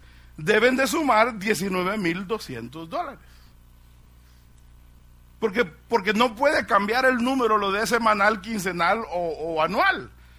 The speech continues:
sea, el diez por ciento es el diez por ciento. Ahora, si le aumentan a medio año, también sube el diezmo.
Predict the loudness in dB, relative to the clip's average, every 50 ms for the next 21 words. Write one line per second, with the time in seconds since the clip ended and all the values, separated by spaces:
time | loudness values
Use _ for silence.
0 | -20 -20 -14 -2 2 4 4 4 4 0 -4 -2 -2 -2 -2 0 2 4 2 2
1 | 2 0 -2 -2 0 2 2 0 2 2 2 2 2 2 0 -2 -2 0 2 2
2 | 2 2 0 -2 0 0 0 0 0 -2 -4 -6 -10 -16 -10 -4 0 4 6 8
3 | 8 8 8 6 4 0 -4 -4 -2 -2 0 2 2 2 2 0 0 -2 0 0
4 | 2 2 0 2 2 2 4 6 6 6 6 4 2 2 2 2 2 4 4 6
5 | 6 6 6 6 4 4 4 2 0 -4 -10 -20 -20 -20 -20 -20 -20 -20 -20 -20
6 | -20 -20 -20 -20 -20 -20 -20 -20 -20 -20 -20 -20 -20 -20 -20 -20 -20 -20 -6 -2
7 | 0 0 0 0 -2 -2 -4 -6 -8 -8 -8 -8 -6 -6 -6 -6 -8 -8 -12 -14
8 | -16